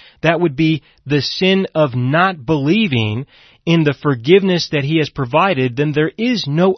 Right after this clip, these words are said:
other sacrifice. Because if you're not going to believe in that one, there's no other one to believe in.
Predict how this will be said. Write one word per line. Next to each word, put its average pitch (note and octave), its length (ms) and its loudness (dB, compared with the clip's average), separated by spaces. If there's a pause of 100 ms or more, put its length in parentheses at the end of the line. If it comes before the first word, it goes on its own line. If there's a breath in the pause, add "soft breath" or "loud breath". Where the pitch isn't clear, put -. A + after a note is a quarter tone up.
other D#3 300 0
sacrifice. C3 840 -4 (400 loud breath)
Because F3+ 320 -2
if D#3 80 -4
you're D#3+ 100 -2
not G3 260 -2
going G3 180 -2
to F3 80 -2
believe E3 320 -2
in C#3 260 -6
that G#3+ 260 -2
one, A#2+ 420 -6 (680)
there's F3 260 2
no G3+ 260 2
other G3+ 260 4
one G3+ 240 0
to F3+ 100 0
believe F#3 400 2
in. A#2+ 300 -4